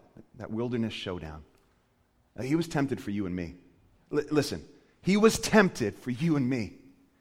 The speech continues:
And Jesus was sent. Jesus was sent for you and me. And Jesus was at work. Jesus was at work for you and me. And that work is continuing today.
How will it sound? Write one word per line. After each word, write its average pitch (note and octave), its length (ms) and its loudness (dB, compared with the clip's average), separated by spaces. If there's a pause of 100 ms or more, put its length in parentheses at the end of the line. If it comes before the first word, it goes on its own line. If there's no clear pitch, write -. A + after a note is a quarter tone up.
(340)
And D#3+ 140 2
Jesus A#3 360 4
was E3+ 100 4
sent. - 480 6 (440)
Jesus A#3 340 4
was F3+ 120 4
sent A3+ 320 4
for E3+ 120 0
you F3 220 2
and D3+ 120 4
me. C3+ 300 0 (760)
And E3+ 120 4
Jesus C4 340 6
was G3 140 8
at F3+ 180 10
work. G#3+ 500 10 (520)
Jesus A#3+ 460 6
was F3 180 4
at F3 160 12
work A#3+ 280 6
for F#3+ 120 -2
you A3 200 2
and F3+ 120 6
me. G3+ 360 2 (960)
And F3+ 100 6
that C4 140 4
work A#3 260 -2
is E3 100 2
continuing E3+ 640 0
today. B2 460 -2